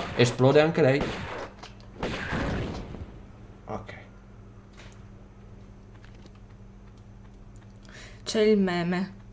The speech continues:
Speaker 2: di
Speaker 1: C'è
Speaker 2: quei
Speaker 1: il meme.
Speaker 2: grissini.
Speaker 1: Eh,
Speaker 2: Sì,
Speaker 1: sì.
Speaker 2: sì, ma quello l'ho capito. Mi sarebbe piaciuto sapere, mm,
Speaker 1: Perché c'è il meme
Speaker 2: Esatto,
Speaker 1: adesso?
Speaker 2: esatto.
Speaker 1: Come
Speaker 2: Dato
Speaker 1: nasce
Speaker 2: che,
Speaker 1: ora?
Speaker 2: dato che, ripeto,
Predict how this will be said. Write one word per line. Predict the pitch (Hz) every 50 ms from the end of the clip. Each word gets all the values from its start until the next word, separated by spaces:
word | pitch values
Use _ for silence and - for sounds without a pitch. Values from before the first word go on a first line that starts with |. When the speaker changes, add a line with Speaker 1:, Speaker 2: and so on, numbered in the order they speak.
| - - - - - - - -
Speaker 2:
di | - 180 160 165
Speaker 1:
C'è | - 123
Speaker 2:
quei | - 185
Speaker 1:
il | 180 175
meme. | 196 185
Speaker 2:
grissini. | 180 175 - - - 175 165 190 202
Speaker 1:
Eh, | 190
Speaker 2:
Sì, | 185 - 262
Speaker 1:
sì. | 240 - 294
Speaker 2:
sì, | 302 254
ma | 214 190 185
quello | 185 - 226 233 262 269 262 233 208 196 175 175 -
l'ho | 220 196 196
capito. | 196 - 202 190 214 214 208 - - 196 190 175 185 - - - - - - - - - -
Mi | - 196 202 196 196 190
sarebbe | 196 - 202 196 196 185 196 190
piaciuto | 196 214 202 202 - - 226 220 214 - 214
sapere, | - - 196 185 - - 214 220 233 247 254 254 247 233 220 214 208 202 196 190 190
mm, | 190 190 185 185 202 -
Speaker 1:
Perché | - 151 117 - - 117 95 85
c'è | - - -
il | 82 80
meme | 80 80 78 76 151 220 226
Speaker 2:
Esatto, | 214 220 220 202 196 185 196 190
Speaker 1:
adesso? | 160 - - - - -
Speaker 2:
esatto. | - 208 202 196 185 160 165 165 175 - - -
Speaker 1:
Come | - 160 160 156 143 147 143
Speaker 2:
Dato | 143 143 147
Speaker 1:
nasce | 147 143 - - 214
Speaker 2:
che, | 202 202 120
Speaker 1:
ora? | - - 196 196 208 226
Speaker 2:
dato | - 185 185 -
che, | - 202 190
ripeto, | 185 208 202 - 190 170 165 170 165 - - 180 175 160 156 - -